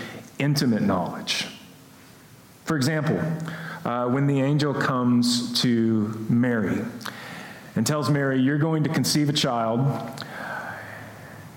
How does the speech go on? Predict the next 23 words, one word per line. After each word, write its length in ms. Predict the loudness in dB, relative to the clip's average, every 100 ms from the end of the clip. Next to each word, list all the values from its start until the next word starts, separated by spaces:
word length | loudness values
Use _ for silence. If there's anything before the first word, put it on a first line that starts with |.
| -18 -6 0
you're 120 | 2
gonna 120 | 2
call 260 | 0 0 2
him 100 | 2
Jesus," 760 | 4 4 2 2 0 -2 -6 -12 -16 -18 -18 -6
tells 200 | -2 2
her 100 | 2
everything 340 | 2 2 4
that's 160 | 2 2
going 200 | 2 2
to 60 | 4
transpire. 800 | 4 2 2 0 2 2 2 -2 -8 -10 -8 -6 -6 -4
Our 160 | -2 0
translations, 960 | 2 2 2 2 2 4 4 2 0 0
uh, 240 | 0 2
record 1160 | 2 0 0 2 2 2 2 2 0 -2 -8 -12 -10 0
Mary 380 | 2 2 2 2
saying 320 | 0 2 2
something 340 | 2 2 2
to 60 | 2
the 160 | 2
angel 320 | 4 4 4 2
like, 320 | 2 0